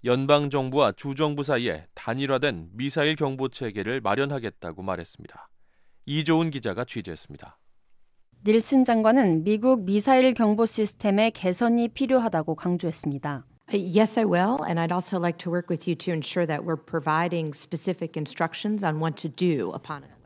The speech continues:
Speaker 2: 닐슨 장관은 십육 일 상원 법사위 청문회에 증인으로 참석해 북한 등의 미사일 위협에 대한 효과적인 경보 체계 마련 방안을 묻는 의원들의 질문에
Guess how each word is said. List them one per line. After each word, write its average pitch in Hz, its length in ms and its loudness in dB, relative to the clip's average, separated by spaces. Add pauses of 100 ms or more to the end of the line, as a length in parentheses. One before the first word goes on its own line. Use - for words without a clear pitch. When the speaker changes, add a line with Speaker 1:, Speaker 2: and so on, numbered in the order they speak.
(140)
Speaker 2:
닐슨 226 320 2
장관은 233 560 4
십육 277 440 4
일 285 120 0
상원 294 460 2
법사위 240 560 0
청문회에 254 560 0
증인으로 220 560 0
참석해 175 580 -4 (380)
북한 254 340 2
등의 247 260 4
미사일 233 600 0
위협에 220 400 4
대한 220 440 2
효과적인 277 640 2
경보 214 380 2
체계 233 340 0
마련 196 300 2
방안을 180 380 2
묻는 170 340 2
의원들의 202 540 2
질문에 160 500 -2